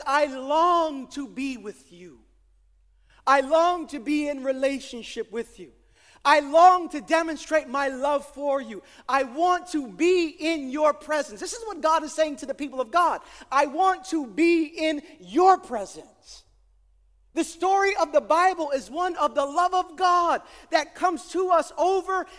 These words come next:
and over and over again. If, if, if the Bible had a soundtrack, the soundtrack would be, "I love you. I can't get enough of you. I want to dwell with you." That's the soundtrack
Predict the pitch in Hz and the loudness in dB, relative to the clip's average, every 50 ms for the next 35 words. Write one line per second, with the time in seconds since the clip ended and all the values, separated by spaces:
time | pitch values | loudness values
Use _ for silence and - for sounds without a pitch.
0 | - - 285 294 294 262 - 302 349 359 359 330 359 349 349 311 - - - - | -10 -4 -2 -2 -2 0 2 2 2 2 2 -2 -4 -4 -4 -4 -4 -8 -10 -6
1 | 302 311 294 - - 294 320 330 285 262 294 262 - - - - 220 196 233 214 | -4 -4 -4 0 2 2 2 2 -2 -4 -6 -8 -8 -10 -12 -12 -8 -6 -6 -6
2 | 196 165 - _ _ _ _ _ _ _ _ _ _ _ _ _ _ _ _ _ | -6 -10 -16 _ _ _ _ _ _ _ _ _ _ _ _ _ _ _ _ _
3 | _ _ - 330 330 320 - - 330 330 330 - - - - - - - 330 339 | _ _ -2 -2 -2 -2 -2 -2 -4 -4 -4 -6 -18 -20 -20 -12 -4 0 0 0
4 | 330 - 320 - 320 320 349 392 392 427 330 320 330 320 - - - 339 349 370 | 2 2 0 4 4 4 4 4 4 4 2 2 2 -2 -4 -6 -4 -2 0 0
5 | 392 403 381 - - 330 311 285 - 294 269 - - 339 359 359 - 320 320 240 | 0 0 -2 -2 0 0 0 0 -2 -6 -6 -2 0 0 0 0 0 0 0 0
6 | 330 320 269 320 320 330 311 302 349 359 359 339 339 330 349 359 392 359 294 294 | -2 -4 -2 -2 0 2 4 4 6 4 4 2 4 4 4 4 4 2 0 -4
7 | 294 269 196 - - _ _ _ _ _ _ _ _ _ _ _ _ _ _ _ | -6 -6 -8 -10 -18 _ _ _ _ _ _ _ _ _ _ _ _ _ _ _
8 | _ _ _ _ _ _ - - 320 349 349 - 320 392 392 381 339 330 349 349 | _ _ _ _ _ _ -2 0 0 0 2 2 2 2 2 2 2 4 4 4
9 | 339 311 359 302 320 - - 302 233 175 - 165 147 120 _ _ _ _ _ _ | 4 2 -2 -2 -4 -4 -8 -10 -16 -16 -16 -18 -20 -20 _ _ _ _ _ _
10 | _ _ _ _ _ _ _ _ _ _ - 262 311 349 359 381 381 370 359 320 | _ _ _ _ _ _ _ _ _ _ 0 0 0 2 2 0 -2 -2 -2 -4
11 | 311 330 330 302 294 262 233 220 202 - 202 180 269 320 311 - - 415 370 - | -2 0 0 0 0 -2 -4 -8 -10 -10 -8 -4 -4 -4 -4 -4 -8 -12 -12 -10
12 | - - 302 294 302 302 294 294 - 269 254 254 254 | -6 -4 -2 -2 -2 -4 -6 -6 -4 -2 -2 -2 -4